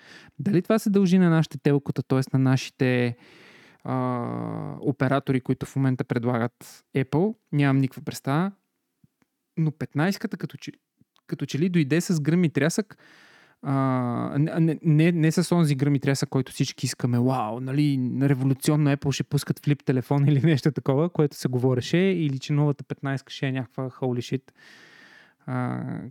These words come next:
с какво ли нямаше спекулации? Че махат ноча, че слагат по-голям ноч, че правят, а, дисплей отстрани. А, знаете, че това още от четиринайсетката го говореха, че ще правят дисплей, а, т.е. тъч, като,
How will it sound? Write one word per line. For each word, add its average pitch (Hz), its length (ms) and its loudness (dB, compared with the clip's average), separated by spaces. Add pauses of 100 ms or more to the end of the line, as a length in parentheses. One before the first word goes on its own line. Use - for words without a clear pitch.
(180)
с - 140 -14
какво 165 260 2
ли 170 80 4
нямаше 131 340 2
спекулации? 120 600 -4
Че - 140 -6
махат 147 380 0
ноча, 135 360 0
че - 140 -8
слагат 156 420 -2
по-голям 135 480 0
ноч, 123 200 -4
че - 220 -8
правят, - 580 -4
а, 147 140 -6
дисплей 147 840 -4
отстрани. 135 840 -2 (440)
А, 143 180 -4
знаете, 143 360 -2
че - 120 -16
това 147 120 -2
още 147 200 -2
от 143 80 -2
четиринайсетката 135 760 -4
го 135 160 -6
говореха, 127 880 -2
че - 120 -14
ще - 80 -14
правят 139 280 -6 (140)
дисплей, 135 840 -4
а, 135 40 -4
т.е. 139 160 0 (200)
тъч, - 200 -2
като, - 260 -6